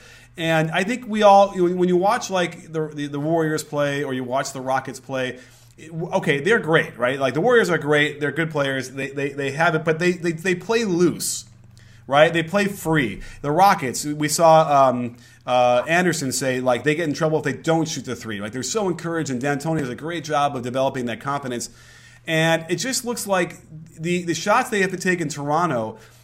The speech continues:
you ha-, they're just so tense. They're s-, everything is, like, at the full speed and as much energy as they possibly can muster. You know, Corey Joseph is a great example of that. I love him. I love the way he plays. But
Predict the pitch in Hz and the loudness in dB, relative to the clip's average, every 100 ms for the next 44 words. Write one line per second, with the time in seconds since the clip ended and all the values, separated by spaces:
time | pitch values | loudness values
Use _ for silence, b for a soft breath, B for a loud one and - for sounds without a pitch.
0 | - 180 214 196 202 214 226 - 240 226 | -6 -2 -2 -2 -4 -4 -2 -2 0 0
1 | 220 - 226 165 101 - 156 156 - 190 | -4 -6 -2 -2 -4 -6 -4 -4 -6 -6
2 | 190 240 220 185 156 165 156 - 160 147 | -6 -4 -2 0 2 2 2 -2 -6 -4
3 | 147 151 - 254 240 - 233 214 135 139 | -6 -6 -2 -2 -2 -4 -2 0 -2 -2
4 | 147 143 175 214 208 196 190 180 170 156 | -4 -4 -4 -6 -2 -2 0 0 0 -2
5 | 156 - 196 - 180 160 139 180 - 131 | -4 -4 -4 -2 -4 -4 -4 -4 -4 -6
6 | 123 B B B 175 160 156 226 226 151 | -6 B B B 0 0 2 2 2 0
7 | 208 202 160 135 120 147 170 151 139 143 | -2 -2 -4 -6 -4 0 0 0 -2 -2
8 | 123 107 104 - 185 180 196 226 170 123 | -4 -6 -6 -4 -2 0 4 4 2 -2
9 | 110 143 165 208 196 160 143 127 123 110 | -2 -2 6 6 6 4 2 0 -2 -6
10 | 98 175 165 156 | -4 0 2 0